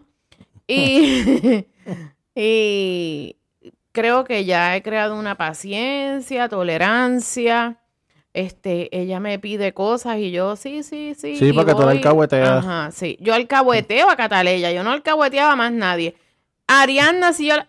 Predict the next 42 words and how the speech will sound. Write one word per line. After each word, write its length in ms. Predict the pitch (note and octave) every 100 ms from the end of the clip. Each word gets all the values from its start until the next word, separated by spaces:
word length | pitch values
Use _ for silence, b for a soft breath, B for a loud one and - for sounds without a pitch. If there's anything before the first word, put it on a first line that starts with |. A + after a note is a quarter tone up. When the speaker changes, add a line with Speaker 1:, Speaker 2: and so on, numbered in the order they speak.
| D3
Speaker 1:
bueno, 380 | F#3+ F#3+ F3+ F3
sí 160 | B3
yo 100 | C4
alcahueteaba 720 | C4+ C4 D4 D4+ C#4 C#4 C#4
a 20 | A#3
Ariadna, 680 | G3 F3+ F#3 F#3 E3+ E3 - _ _ _ _ _
pero, 1200 | C4 C4 C4 B3+ B3 A#3 A3+ A3 G3+ F#3+ F#3 F#3 - _ _ _ _ _ _ _ _ _ -
eh, 720 | D4 C4+ B3+ B3+ B3+ B3 B3+ B3 - -
mm, 920 | B3 A#3+ B3 _ _ _ _ _ A3+
si 180 | A3+ A3+
tenía 240 | A3 A3 A3
que 80 |
dejarla 340 | B3+ C4 C#4 C4+
cuidando, 300 | C4+ B3+ B3+
la 120 | G#3+
dejaba 280 | F3+ F3 F3+
cuidando 380 | A3 G3 G3+ G3
cuando 180 | F3+
ya 160 | E3+ E3
me, 240 | E3+ F3+ - _ _ _ _
me 180 | G3 F3
cansaba, 600 | F3 E3 - D3 D3+ D#3
de 100 | D3+
verdad. 300 | D3+ D3+ D3
Speaker 2:
Sí, 100 | D3+
pero 200 | D#3+ C3
ahora 260 | A#2 B2+ C#3
no, 120 | E3+
porque 220 | E3 B2+
ahora 220 | A#2 B2+
ya 140 | C#3 C#3+
Speaker 1:
No. 80 | D3+
Speaker 2:
llora, 300 | F3 D3+ C3+
Cataleya 440 | A#2 A#2 B2 C3+
llora 240 | D#3 F#3+
y 40 | D#3+
se 120 | B2+
la 100 | A2
suelta 320 | B2 A#2 C#3
a 40 | C#3
la 100 | C3+
mamá. 340 | B2 G#2+ -